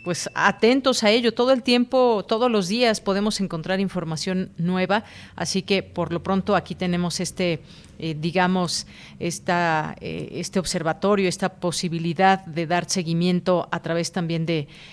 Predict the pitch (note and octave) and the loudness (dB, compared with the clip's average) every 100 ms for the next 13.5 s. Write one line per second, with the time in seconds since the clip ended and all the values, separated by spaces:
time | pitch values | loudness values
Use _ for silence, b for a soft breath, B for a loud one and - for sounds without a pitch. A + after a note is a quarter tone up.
0 | B F3 - F#3 F3+ F3 F#3+ F#3 F3+ F3 | B -4 0 0 0 0 0 0 2 2
1 | F3+ - F#3+ F#3 F3 D#3 F#3+ A3 D4 - | 2 2 4 4 4 2 4 6 4 0
2 | B B B - F#3+ F#3 F#3 F3+ F3 F3 | B B B -4 -2 0 0 0 -2 -4
3 | E3+ - - - - C#3 G3 G#3 G#3+ G#3+ | -4 -6 -10 -16 -16 -4 2 4 4 0
4 | G3+ G#3+ F#3+ G#3 A#3 - G3+ E3+ E3 E3 | -2 0 0 0 0 -2 0 0 0 0
5 | F3+ F3+ - F3 F3+ D#3+ F#3+ C4+ A#3 A3+ | 2 2 2 0 0 0 2 4 4 4
6 | F#3 - F#3 - A3+ G#3+ G#3 A3 G3+ - | 4 2 0 4 6 8 6 4 2 2
7 | F3+ F#3+ - F#3+ F#3 - F#3 F#3+ G3 - | 4 4 2 2 0 2 2 4 2 0
8 | - F3 E3+ D#3 F#3+ F3+ - E3+ E3 D#3+ | -6 -6 -4 -6 -4 -2 -2 -2 -2 -4
9 | D3+ D#3+ C#3+ E3 E3+ D#3 B B - G#3+ | -4 -6 -4 -2 -2 -4 B B 2 4
10 | A#3 A#3 C4 C#4+ C#4 B3 C4 - B3 B3+ | 6 8 8 8 6 6 4 2 2 4
11 | C#4+ A#3+ A3+ A3 A#3 - F3 - G3 F#3+ | 2 4 4 2 0 0 0 2 2 2
12 | G3+ F3+ E3 - F#3 F#3 F#3 F#3+ F3 D3 | 0 0 -2 0 0 0 -4 -2 -2 -2
13 | E3 D3 C#3+ - | -6 -6 -8 -10